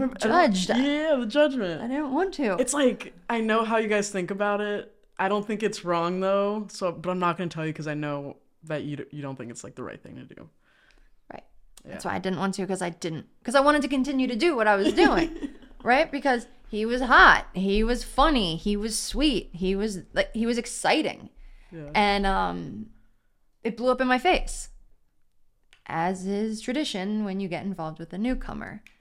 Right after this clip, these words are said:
Speaker 2: I'm not saying
Speaker 1: <laughs>
Speaker 2: newcomers are bad. I'm just saying, you know, we're still sick, <laughs> right? Like, we're still sick.
Speaker 1: Yeah.
Speaker 2: You know, and it ended horribly.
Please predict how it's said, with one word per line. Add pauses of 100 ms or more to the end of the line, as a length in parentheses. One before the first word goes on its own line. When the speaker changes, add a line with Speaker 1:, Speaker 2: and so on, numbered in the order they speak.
(120)
Speaker 2:
I'm
not
saying
Speaker 1:
<laughs>
Speaker 2:
newcomers
are
bad.
I'm
just
saying, (220)
you
know,
we're
still
sick, (240)
<laughs>
right?
Like, (300)
we're
still
sick. (200)
Speaker 1:
Yeah. (140)
Speaker 2:
You
know,
and (560)
it
ended
horribly.